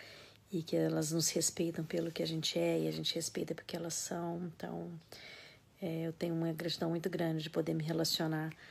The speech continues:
com os meus ex-namorados e pessoas que passaram pela minha vida e que estão de bem comigo e com a vida, né? E eu com eles, obviamente. E a pessoa que eu quero agradecer hoje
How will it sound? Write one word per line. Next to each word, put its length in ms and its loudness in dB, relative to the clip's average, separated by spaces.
com 240 2
os 200 0
meus 300 2
ex-namorados 920 0
e 60 0
pessoas 360 -2
que 80 -12
passaram 380 -2
pela 220 -2
minha 200 0
vida 460 -2
e 80 -20
que 260 -4
estão 300 0
de 100 0
bem 380 2
comigo 460 2
e 40 -2
com 120 -8
a 80 -2
vida, 360 -4
né? 220 -2
E 60 4
eu 80 6
com 160 0
eles, 300 -2
obviamente. 800 -6
E 240 4
a 60 4
pessoa 320 4
que 100 0
eu 40 2
quero 240 0
agradecer 600 0
hoje 560 -2